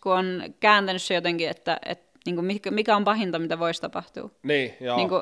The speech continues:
Speaker 1: et,
Speaker 2: kyllä.
Speaker 1: et jos, jos mä nyt, niinku, oon vaan oma itteni, niin mikä on, niinku,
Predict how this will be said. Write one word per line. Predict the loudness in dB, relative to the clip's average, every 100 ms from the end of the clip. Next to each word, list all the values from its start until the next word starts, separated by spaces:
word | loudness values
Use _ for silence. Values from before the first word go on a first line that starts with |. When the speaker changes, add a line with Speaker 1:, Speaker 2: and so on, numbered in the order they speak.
| 0
Speaker 1:
et, | -4
Speaker 2:
kyllä. | -4 -12 _ _ _ _ _ _
Speaker 1:
et | 0
jos, | 0
jos | 2 0 0
mä | 0
nyt, | -2 -2
niinku, | 0 6
oon | 8 8 8
vaan | 4 4
oma | 2 2
itteni, | 0 0 -2 0
niin | 2
mikä | 6 12 12
on, | 12
niinku, | 12